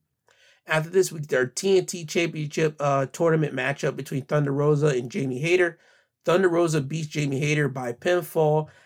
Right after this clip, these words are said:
after uh, distraction from Rebel. Rebel's in the ring. She's distracting the referee.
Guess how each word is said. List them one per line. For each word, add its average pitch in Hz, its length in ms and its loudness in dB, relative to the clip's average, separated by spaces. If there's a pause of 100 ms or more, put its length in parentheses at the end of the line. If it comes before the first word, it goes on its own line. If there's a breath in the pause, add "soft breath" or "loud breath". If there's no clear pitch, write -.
(280 soft breath)
after 151 760 0 (400)
uh, 139 200 4
distraction 156 720 0
from 131 300 -2
Rebel. 156 500 4
Rebel's 147 360 2
in 131 100 -4
the 123 60 -4
ring. 160 340 2
She's 139 260 -10
distracting 143 420 -4
the 131 60 -4
referee. 151 600 -2